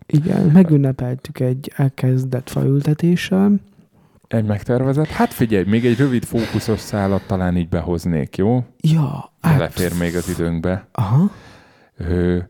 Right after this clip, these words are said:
Speaker 2: mondtam Dettinek, hogy nézze már meg a forgalmit, mert hogy valamikor most ősszel lejár a for-, a, lejár a műszaki vizsga. Október huszonkettő, úgyhogy nem szabadultunk meg, úgyhogy
Speaker 1: Oh-oh.
Speaker 2: majd muszáj lesz megint Szerelő Lacit felhívnom.
Speaker 1: Ja, aha,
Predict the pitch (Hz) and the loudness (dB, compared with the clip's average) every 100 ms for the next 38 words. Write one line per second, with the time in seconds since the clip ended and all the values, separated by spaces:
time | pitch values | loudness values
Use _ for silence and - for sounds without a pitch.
0 | _ _ _ 117 147 98 90 113 - 110 | _ _ _ -2 0 -2 -2 -2 -2 -2
1 | 98 98 131 147 101 90 90 92 90 - | 0 0 0 0 0 0 0 0 -2 -2
2 | 120 120 104 87 87 - 92 95 92 - | 0 2 0 0 -2 -2 -2 0 -2 -4
3 | - 143 160 98 - 90 90 - 101 92 | -4 0 0 -2 -4 -6 -6 -4 -4 -4
4 | - 92 82 82 82 71 69 - - - | -4 -4 -2 -2 -4 -4 -6 -10 -12 -10
5 | - - - - 95 92 98 85 90 113 | -8 -8 -10 -10 -8 -6 -6 -6 -8 -6
6 | - - - - 117 120 120 127 120 _ | -6 -8 -10 -12 -10 -12 -12 -12 -14 _
7 | _ _ _ _ - - - - 101 - | _ _ _ _ -20 -20 -14 -6 -6 -4
8 | 78 - 82 98 - 95 85 87 - - | -6 -6 -6 -6 -2 -4 -2 -6 -6 -2
9 | 104 127 120 - 95 107 92 - 82 82 | 0 2 0 0 0 0 0 -4 -6 -6
10 | 85 92 113 110 98 92 156 90 120 123 | -4 -4 0 0 2 2 2 4 4 6
11 | 69 110 104 80 80 - 85 82 78 - | 4 2 0 -6 -6 -6 -4 -4 -4 -6
12 | 80 64 50 - - - - 101 - 127 | -4 -4 -6 -10 -12 -8 -8 -6 -8 -10
13 | 143 135 _ _ - - - - - 117 | -10 -12 _ _ -20 -20 -20 -4 2 4
14 | 120 120 147 - 127 127 139 151 | 6 4 2 2 2 4 4 2